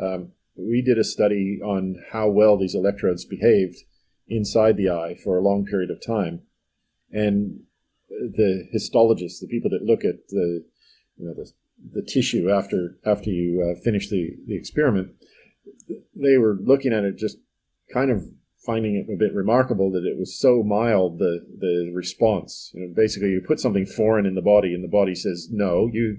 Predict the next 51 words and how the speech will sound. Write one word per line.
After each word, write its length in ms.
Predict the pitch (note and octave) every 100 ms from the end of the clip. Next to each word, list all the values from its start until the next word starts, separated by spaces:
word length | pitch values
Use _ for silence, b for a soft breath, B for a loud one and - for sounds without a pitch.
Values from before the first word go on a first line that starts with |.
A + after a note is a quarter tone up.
| -
can't 240 | G#2+ G2
be 140 | A2 G#2
there. 340 | F#2 F#2 G2 B B B B -
Uh, 180 | F2+ F2
we're 160 | A2 G#2+
gonna 180 | G2
destroy 480 | F2+ F2+ - A#2+ A#2
you." 320 | G2 E2+ G#2+ C3+
And 140 | G2+
if 100 | G2
they 120 | G2+
can't 240 | A2+ A#2+ F#2+
destroy 420 | - - A#2 B2
you, 200 | A#2 G2+
what 140 | F#2+
they'll 120 | F#2+ F2
do 200 | A2 G2+
is, 220 | F2 - _ G2+ - G#2+
what 180 | G2+
the 160 | G2+ E2+ G#2+
immune 280 | G#2+ A2+ B2
system 320 | A2 - F#2+
will 80 | F2+
do 160 | G2
is 120 | F#2+ -
sort 140 | F#2
of 80 | F2+
wrap 420 | F2+ G#2 - -
tissue 440 | - C3+ - A2 G2
around 440 | F#2+ F#2+ G2 G2 -
that, 200 | F#2+ - -
that 260 | G2+ - -
foreign 380 | A#2 A2+ F#2+ F2
thing 440 | C3+ A#2 F2 G2+ b b b b b -
and, 420 | G2+ G2 G2 F#2
uh, 160 | F2+ F#2 F#2 _ _ - -
and 340 | F#2 - G#2
make 180 | G2+ G2+
it 240 | F#2 -
so 100 | -
that 260 | F#2+ E2+ F2
they 100 | F#2+
can 140 | G2 F2+
just 160 | -
sort 160 | G#2 F2+
of 60 |
live 220 | G2+ B2+ -
together. 380 | F#2 E2+ E2+
And 100 | F2+
if 160 | F2+ -
you, 140 | G#2+